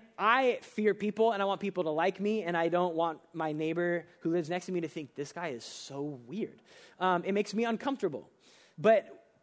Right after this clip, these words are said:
this is love, what Jesus is doing. It is love for Jesus to bring up, like, deep, eternal, spiritual things. It's love. And we have to be willing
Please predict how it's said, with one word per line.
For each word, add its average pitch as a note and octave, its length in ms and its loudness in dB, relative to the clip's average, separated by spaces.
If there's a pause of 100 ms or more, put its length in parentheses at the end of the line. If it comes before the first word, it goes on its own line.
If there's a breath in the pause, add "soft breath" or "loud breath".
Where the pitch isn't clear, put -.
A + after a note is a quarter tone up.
(280)
this G#3+ 260 2
is G3+ 220 0
love, D3 500 2 (240)
what E3 180 -8
Jesus D3 380 -6
is C3+ 80 -8
doing. A#2+ 320 -10 (640 soft breath)
It G3 120 0
is D#3 180 0
love D#3+ 500 0 (720 soft breath)
for F3+ 200 -2
Jesus D#3 800 -6 (160)
to F#3+ 120 -4
bring G3 280 0
up, F3 120 -4
like, C#3+ 360 -6
deep, F#3 360 -6 (560 soft breath)
eternal, E3+ 920 -4 (180 soft breath)
spiritual D#3 920 -4 (240 soft breath)
things. - 720 -14 (320)
It's - 200 -16
love. D3 480 -2 (400 soft breath)
And D3+ 220 -4
we G3 400 2
have E3 580 -4
to A3 140 -4
be F#3 140 -4
willing D3 520 -4